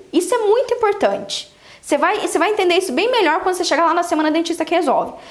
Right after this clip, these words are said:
Já anotou aí, né? Dia onze de maio começa a Semana Dentista que Resolve. Quando você chegar lá, você vai entender melhor. Mas ser um dentista que resolve não é a pessoa que tem todo o conhecimento do planeta. Eu não tenho todo o conhecimento do planeta. A gente não conhece todas as patologias, a gente não conhece todos os tipos de manejo.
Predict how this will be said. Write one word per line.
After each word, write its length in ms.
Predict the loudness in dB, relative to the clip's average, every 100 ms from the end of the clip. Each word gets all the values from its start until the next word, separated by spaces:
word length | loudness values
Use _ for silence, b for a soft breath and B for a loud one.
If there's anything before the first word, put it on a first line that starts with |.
| B
Já 140 | -2
anotou 260 | 0 2 2
aí, 220 | 2 2
né? 180 | 0 0
Dia 180 | 2 2
onze 320 | 4 4 2
de 120 | 2
maio 300 | 2 2 0
começa 340 | 0 0 0
a 20 | -2
Semana 260 | -2 0
Dentista 320 | 0 -2 -6
que 80 | -4
Resolve. 380 | 0 0 0 -4 -12 B B B B B -4
Quando 120 | 0
você 80 | 2
chegar 160 | 2
lá, 60 | 2
você 120 | 2
vai 80 | 0
entender 240 | 2 2
melhor. 260 | 2 2 2
Mas 160 | 0
ser 300 | 0 2 4
um 80 | 4
dentista 360 | 2 -2 -2 -4
que 120 | -2
resolve 260 | 0 0 2
não 160 | 2
é 60 | 2
a 40 |
pessoa 300 | 2 0 -2
que 60 | 0
tem 160 | 0
todo 160 | 0 -2
o 40 |
conhecimento 380 | 0 -2 0 -2
do 60 | -2
planeta. 580 | 0 0 0 -2 -4 B B B
Eu 80 | 0
não 140 | 0
tenho 240 | 2 2 2
todo 140 | 2
o 20 |
conhecimento 360 | 2 0 0 -2
do 60 | 0
planeta. 400 | -2 0 -2 -2
A 40 |
gente 180 | -2 -4
não 80 | -2
conhece 380 | 0 0 0
todas 140 | 0 0
as 60 |
patologias, 680 | 0 -2 0 0 0 0 0
a 20 |
gente 140 | -2 -4
não 100 | -2
conhece 300 | 0 -2 0
todos 200 | -2 -2
os 80 | -6
tipos 240 | -8 -6
de 80 | -2
manejo. 480 | -2 0 0 0